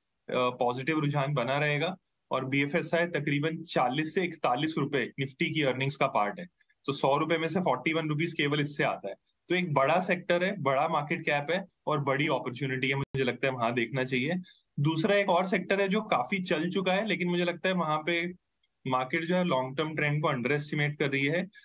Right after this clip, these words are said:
वो है engineering, capital goods और capex cycle। तो, अ, ये काफी समय के बाद sector Vogue में आया है।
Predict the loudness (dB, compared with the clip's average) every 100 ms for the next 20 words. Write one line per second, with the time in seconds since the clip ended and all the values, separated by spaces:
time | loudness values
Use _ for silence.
0 | _ -4 0 2 2 0 0 2 2 2
1 | 0 2 0 2 0 0 0 0 2 0
2 | 0 -2 -2 -4 -2 -2 -2 -8 -10 _
3 | -20 _ _ 2 2 0 -6 -6 0 4
4 | 2 0 -8 _ _ -2 0 2 2 2
5 | -2 0 2 2 2 2 0 -2 -4 -2
6 | 0 2 2 2 2 0 -2